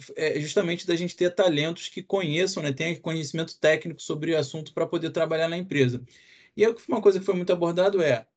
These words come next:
sim, as pessoas principais, né, as lideranças, as pessoas principais, elas têm que realmente estar imbuídas desse espírito de, de, de tá dentro da empresa, tá motivada não só pelo, pelo aspecto financeiro, mas pelo aspecto,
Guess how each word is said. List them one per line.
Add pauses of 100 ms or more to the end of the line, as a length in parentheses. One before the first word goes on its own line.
(440)
sim,
as
pessoas
principais,
né,
as
lideranças,
as
pessoas
principais, (240)
elas
têm
que
realmente
estar
imbuídas
desse
espírito
de,
de,
de
tá
dentro
da
empresa, (220)
tá
motivada
não
só
pelo, (360)
pelo
aspecto
financeiro,
mas
pelo
aspecto,